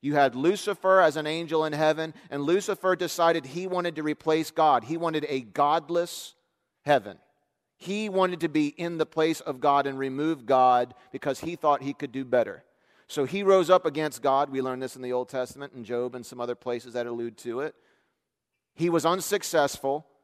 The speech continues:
in toppling God, but he was successful in deceiving even a third of the angels.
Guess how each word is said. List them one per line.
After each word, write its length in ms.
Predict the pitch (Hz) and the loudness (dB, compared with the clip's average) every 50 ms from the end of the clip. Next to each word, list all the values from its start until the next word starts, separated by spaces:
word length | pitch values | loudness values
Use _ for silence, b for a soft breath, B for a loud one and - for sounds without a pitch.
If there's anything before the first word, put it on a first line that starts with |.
| _ _ _ | _ _ _
in 260 | - 156 151 147 147 135 | -8 -6 -4 -4 -6 -8
toppling 540 | - - 180 190 220 - 185 175 165 156 | 4 8 10 10 10 8 2 -2 -2 2
God, 260 | 143 156 151 151 151 135 | 6 8 8 8 8 6
but 140 | 151 143 | 2 0
he 100 | 143 151 | 0 -2
was 320 | 143 135 151 170 185 202 185 | -2 2 4 4 4 4 2
successful 680 | - - 180 - - - 175 170 175 170 - - 160 156 | -2 -8 -10 -10 -6 0 4 4 4 4 2 0 -2 -4
in 160 | 139 143 139 | -4 -6 -6
deceiving 600 | 127 147 135 - - 156 165 165 160 151 151 143 | -6 -6 -8 -6 -6 -6 -4 -4 -4 -4 -6 -6
even 260 | 139 151 147 143 139 131 | -6 -6 -6 -6 -4 -6
a 80 | 117 | -6
third 440 | 110 - _ 151 151 151 151 156 151 | -8 -4 _ -2 0 0 0 -2 -4
of 120 | 147 135 | -6 -8
the 160 | 127 127 113 110 | -8 -12 -12 -12
angels. 520 | 110 110 104 90 95 85 82 - - - | -14 -14 -16 -16 -20 -20 -20 -20 -20 -20